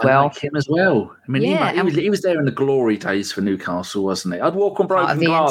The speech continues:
Speaker 2: ins-
Speaker 1: to sign for Arsenal. Did he say that? I think he did.
Speaker 2: <laughs>
Speaker 1: Lovely, but good-looking chap as well. I mean, he's getting on a bit, but he's a bit of a silver fox now.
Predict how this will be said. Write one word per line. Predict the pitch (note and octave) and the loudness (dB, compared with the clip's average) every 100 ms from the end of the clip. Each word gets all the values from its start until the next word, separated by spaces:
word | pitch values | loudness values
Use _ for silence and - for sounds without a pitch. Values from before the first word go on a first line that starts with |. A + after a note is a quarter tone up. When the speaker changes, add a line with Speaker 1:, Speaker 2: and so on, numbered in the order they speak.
| - | -2
Speaker 2:
ins- | |
Speaker 1:
to | - | -8
sign | - C3 B2 | -2 0 0
for | C#3 | 0
Arsenal. | C#3 - G2+ | 0 -2 -4
Did | G#2+ | -2
he | C3+ | 0
say | C#3+ C#3+ C#3+ | 2 2 2
that? | B2+ G#2+ | 2 0
I | - | 0
think | D3+ C#3+ | -4 -4
he | C#3 | -4
did. | - G3+ - G3 - - - G3+ - | 0 0 0 -10 -12 -14 -6 -8 -4
Speaker 2:
<laughs> | A#3+ A#3+ - A#3+ | -6 -4 -4 -4
Speaker 1:
Lovely, | A#2 A#2+ D#3+ F#3 - D#3 | 0 0 2 2 2 0
but | C#3 A#2+ A2 - | 0 -6 -8 -2
good-looking | F3 F#3 F#3 F3 | 0 0 -2 -2
chap | E3 G3 - | 0 0 -2
as | A#2 | -2
well. | D3 B2 F#2+ A2+ | 2 2 2 -2
I | |
mean, | A#2+ | -2
he's | - | -2
getting | B3 G3 | -2 0
on | A#3+ | 2
a | D3 | 2
bit, | A2 - | 2 2
but | D3 | 2
he's | E3+ C#3 | 2 2
a | |
bit | E3+ | 0
of | C3+ | -2
a | |
silver | - E3 C3+ | 0 2 2
fox | G#2+ D#3+ - - | 0 -2 -2 -12
now. | F2 F2+ | -10 -10